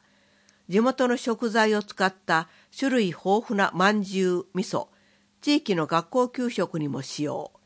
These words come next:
梅干し、らっきょうが好評で、販売を心待ちにしているファンも多いといいます。安全で美味しい本庄産の食品を一人でも多くの人に知ってほしい。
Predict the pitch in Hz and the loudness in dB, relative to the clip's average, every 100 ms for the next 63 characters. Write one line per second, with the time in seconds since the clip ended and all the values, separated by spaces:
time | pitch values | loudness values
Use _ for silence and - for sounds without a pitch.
0 | _ _ _ - 190 233 214 214 - 190 | _ _ _ 0 4 4 4 0 -2 -4
1 | - - 175 196 - 277 285 247 233 - | -4 -2 2 2 0 4 4 6 2 2
2 | 208 214 - 190 175 170 170 _ _ _ | -2 0 0 -2 0 -2 -2 _ _ _
3 | _ _ _ - 226 247 233 233 208 190 | _ _ _ 2 4 4 6 6 6 2
4 | - - 185 262 269 262 254 240 269 240 | 0 -4 0 2 2 0 0 -2 -2 2
5 | 226 196 - 254 226 165 135 180 214 220 | 2 2 0 0 0 -2 -2 2 4 4
6 | - 131 127 110 175 - - _ _ _ | 0 -4 -4 -6 -8 -10 -20 _ _ _
7 | _ _ - 202 233 226 226 214 185 180 | _ _ 4 8 8 6 4 4 6 6
8 | - - 240 277 240 233 247 254 254 247 | 4 6 6 6 2 2 6 4 6 6
9 | 247 - 220 214 214 208 185 196 196 170 | 4 4 4 4 0 -2 -2 -2 -2 -2
10 | 156 160 _ _ _ - 294 285 196 180 | -2 -4 _ _ _ -2 4 4 6 4
11 | 165 214 247 247 190 185 190 175 151 147 | 4 6 6 4 0 0 0 -2 -2 -6
12 | 135 170 165 151 - 139 123 | -6 -4 -4 -4 -6 -8 -8